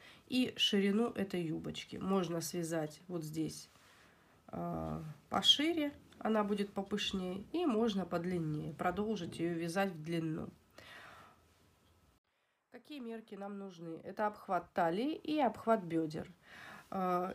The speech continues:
сначала вяжется вот такая резиночка эластичная, то есть я ее,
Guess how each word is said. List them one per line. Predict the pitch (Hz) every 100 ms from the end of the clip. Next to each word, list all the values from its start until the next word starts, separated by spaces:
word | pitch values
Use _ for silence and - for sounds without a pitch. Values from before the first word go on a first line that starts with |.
| -
сначала | - 233 233 254 196
вяжется | 196 180 175 175 - 165
вот | 175 196
такая | 233 233 202 196
резиночка | 220 165 160 175 - -
эластичная, | 240 262 262 269 247 - 208 208
то | 208
есть | 196 196 214
я | 240
ее, | 214 185 196 190 180 156